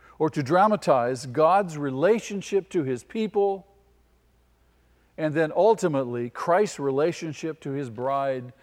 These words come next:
the church. We all understand that dynamic, right?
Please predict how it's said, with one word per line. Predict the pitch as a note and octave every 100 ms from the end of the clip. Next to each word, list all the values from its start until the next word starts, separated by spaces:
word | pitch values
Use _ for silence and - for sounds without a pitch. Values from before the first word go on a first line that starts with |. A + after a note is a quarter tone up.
| _ _
the | C#3
church. | - - A2+ - -
We | D3
all | E3 E3
understand | D#3+ - D#3+ D3
that | D3 C3
dynamic, | C3+ B2 G#2+ F#2 G2
right? | B2 D3